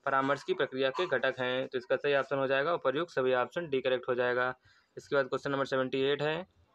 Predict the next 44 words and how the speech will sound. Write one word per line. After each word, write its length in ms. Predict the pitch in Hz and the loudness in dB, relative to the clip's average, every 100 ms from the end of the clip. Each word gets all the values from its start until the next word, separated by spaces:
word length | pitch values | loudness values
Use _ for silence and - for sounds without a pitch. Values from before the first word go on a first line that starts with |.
| _ _ - | _ _ 0
परामर्श 360 | 139 139 147 | 2 2 0
प्रक्रिया 340 | - 131 139 143 | -2 -2 0 0
का 200 | - 175 | 2 0
उपयोग 380 | 143 151 185 - | 2 0 0 0
किया 160 | 139 135 | 0 2
जाता 300 | 127 135 131 | 2 2 2
है, 320 | 135 180 220 _ | 2 2 -2 _
तो 80 | 131 | -8
इसका 220 | 123 147 | -4 -4
किया 200 | 135 139 | -2 0
जाता 240 | 139 139 156 | 0 0 0
है, 80 | 143 | 0
option 260 | 131 160 | -2 -8
सी 180 | - 139 | -8 -4
correct 260 | 139 135 135 | -4 -4 -2
हो 80 | |
जाएगा 340 | 131 135 165 208 127 | 0 2 0 -2 -2
दोनों 280 | 127 131 131 | 0 2 2
में। 180 | 131 139 | 0 -2
इसके 800 | - - _ _ - _ - 135 | -8 -20 _ _ -20 _ 0 2
बाद 240 | 143 147 | 4 2
question 240 | 143 143 | -2 -2
नंबर 120 | 139 131 | -2 0
सेवेंटी 320 | 131 131 135 | 0 -2 0
नाइन 240 | 131 139 | 0 0
है, 180 | 147 180 226 _ _ _ _ - - - | 0 -4 -6 _ _ _ _ -20 -16 0
परामर्श 340 | 139 139 139 - | 2 2 0 0
प्रक्रिया 340 | 135 135 139 | -2 0 0
के 160 | 139 196 | 0 -2
प्रकार 380 | 143 135 131 | 0 2 2
हैं, 200 | 127 131 | 2 -2
तो 80 | 123 | -4
परामर्श 360 | 127 131 135 143 | -2 0 0 -2
प्रक्रिया 300 | 139 139 143 | -4 -2 -2
के 120 | 151 | -4
प्रकार 320 | 143 131 143 165 | -6 -2 0 0
हैं, 100 | 165 | 0
ऑप्शन 300 | 139 143 131 | -2 -4 -4
डी 100 | 131 | 0
करेक्ट 280 | 131 127 | 0 0
हो 60 | 131 | 0
जाएगा 260 | 135 139 156 | 2 2 2
उपर्युक्त 380 | 139 135 175 | 2 0 -2
सभी। 340 | - 123 131 | 0 2 2